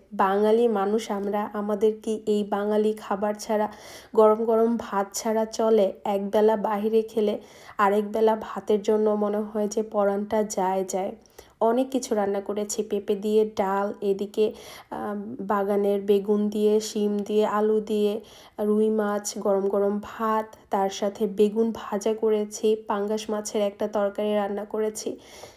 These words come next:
এখন শান্তি করে বসে বাচ্চাদেরকে নিয়ে, সুজনকে নিয়ে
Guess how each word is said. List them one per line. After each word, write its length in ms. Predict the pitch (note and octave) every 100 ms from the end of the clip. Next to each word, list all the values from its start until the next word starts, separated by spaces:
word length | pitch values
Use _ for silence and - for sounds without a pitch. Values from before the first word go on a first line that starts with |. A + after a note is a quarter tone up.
| - -
এখন 320 | G3 - A#3
শান্তি 560 | - - G#3+ G#3 G#3 G#3+
করে 280 | A#3+ A3
বসে 560 | A3 G#3+ G#3+ G#3+ G#3+ B3 - - -
বাচ্চাদেরকে 680 | G3 G3 - G3+ G3+ G3+ G#3+
নিয়ে, 340 | G#3+ G#3 G#3+
সুজনকে 540 | A3 G#3+ G3+ G3+ G3+ G#3
নিয়ে 400 | G3+ G#3 B3+